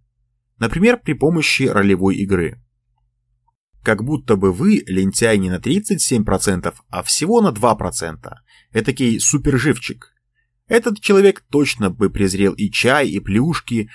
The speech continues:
открыл бы компьютер и начал бы со скоростью электрорубанка что-то там делать.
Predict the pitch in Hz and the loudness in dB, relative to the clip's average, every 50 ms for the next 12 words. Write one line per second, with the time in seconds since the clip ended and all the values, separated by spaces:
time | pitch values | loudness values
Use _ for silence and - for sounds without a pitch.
0 | - - - - - - 117 120 120 107 104 - - 92 87 - 117 180 208 202 | -16 -10 -10 -10 -2 2 2 4 4 4 2 2 0 -2 -2 0 2 2 2 2
1 | 185 - - - 104 110 113 104 - 107 101 98 98 - 110 107 - - - 117 | 0 -2 -2 0 0 0 2 0 0 -2 -2 -2 -2 -2 -2 -4 -2 0 2 2
2 | 113 107 - - 110 101 - - 107 107 110 110 104 - - 95 95 98 98 87 | 2 2 0 -2 -4 -4 -2 0 2 2 2 2 0 -2 0 0 2 2 2 2
3 | 101 139 175 170 - 151 135 - - - - 170 180 175 156 156 139 117 101 90 | 2 0 0 0 -2 -4 -6 -6 -8 -8 -8 -6 -4 -2 -2 -2 -2 -2 -4 -4
4 | 90 78 71 - - - - - | -4 -6 -6 -8 -12 -16 -20 -20